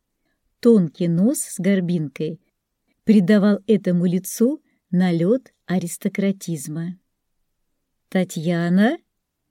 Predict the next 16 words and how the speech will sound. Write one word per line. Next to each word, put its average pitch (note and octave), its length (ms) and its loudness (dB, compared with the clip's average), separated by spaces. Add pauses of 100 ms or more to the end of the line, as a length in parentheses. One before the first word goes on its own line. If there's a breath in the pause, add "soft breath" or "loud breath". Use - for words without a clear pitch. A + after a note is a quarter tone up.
(760)
«Просто F#3+ 680 -4
Татьяна», D#3 840 -10 (560)
облегчила F3 760 -4
я E3+ 240 -4
жизнь E3+ 280 -6
соучредителю E3+ 920 -6
Курского. D#3+ 800 -12 (840)
«Не D#4+ 180 0
люблю, F#3+ 380 0
когда F3 340 -4
меня F3 340 0
называют F3+ 640 -4
по F#3 100 -6
имени-отчеству», F3 1160 -4 (1080)
добавила E3+ 640 0
я E3 460 -6